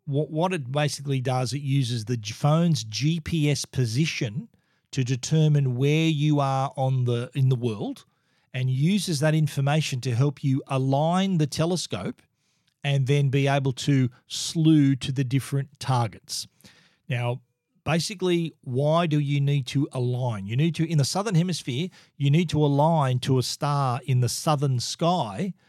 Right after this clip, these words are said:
so that you are tracking the Earth's rotation. So basically, the point that you're track-, that you align to,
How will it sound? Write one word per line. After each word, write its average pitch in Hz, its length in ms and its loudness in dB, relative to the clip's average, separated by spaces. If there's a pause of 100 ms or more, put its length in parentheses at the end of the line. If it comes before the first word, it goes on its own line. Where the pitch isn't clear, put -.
(240)
so 151 440 0
that 139 320 0
you 156 580 2
are 131 140 -2 (100)
tracking 156 720 0
the 139 400 -2
Earth's 151 420 0
rotation. 127 720 -4 (640)
So - 160 -4
basically, 160 520 0
the 131 120 -4
point 202 340 -2
that 156 80 -6
you're 147 220 2
track-, 156 380 -4
that 147 140 -2
you 135 240 2
align 139 460 2
to, 135 400 -4